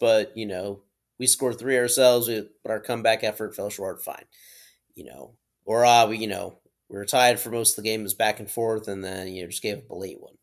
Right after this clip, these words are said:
fine. But in this case, it's no, and, and it's the same issue we've been having all season, what happened in those two games where, you know,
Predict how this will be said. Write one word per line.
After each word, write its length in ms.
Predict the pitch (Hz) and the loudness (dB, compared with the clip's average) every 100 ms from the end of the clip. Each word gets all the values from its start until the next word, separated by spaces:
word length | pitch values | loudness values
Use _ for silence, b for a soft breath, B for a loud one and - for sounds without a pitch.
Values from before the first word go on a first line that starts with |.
| _ _ - | _ _ -8
fine. 380 | - 90 - - _ _ _ - | -6 -6 -10 -20 _ _ _ -6
But 140 | 117 | -4
in 60 | 110 | 2
this 220 | 139 143 | 6 6
case, 360 | - 131 110 107 | 4 0 0 -2
it's 300 | 85 - 113 | -4 -12 -6
no, 320 | 120 139 85 | -2 -2 -2
and, 180 | 87 113 | -6 -8
and 180 | 127 123 | -4 0
it's 480 | 120 - - - _ | 4 6 4 0 _
the 60 | 127 | 2
same 360 | - 147 143 139 | 4 4 2 0
issue 260 | - 127 | -2 -4
we've 160 | 120 104 | -6 -8
been 80 | 104 | -4
having 380 | 110 107 110 | -2 0 -2
all 160 | 107 104 | -2 0
season, 340 | - 117 110 | 0 0 -4
what 120 | 87 - | -4 -6
happened 260 | 104 117 | -6 -6
in 80 | 107 | -6
those 160 | 101 - | -4 -4
two 100 | 104 | -6
games 480 | 98 110 104 - | -8 -8 -6 -6
where, 400 | 98 95 95 98 b b b b b _ _ _ _ _ _ | -6 -8 -8 -10 b b b b b _ _ _ _ _ _
you 100 | 104 | -12
know, 260 | 95 92 | -8 -8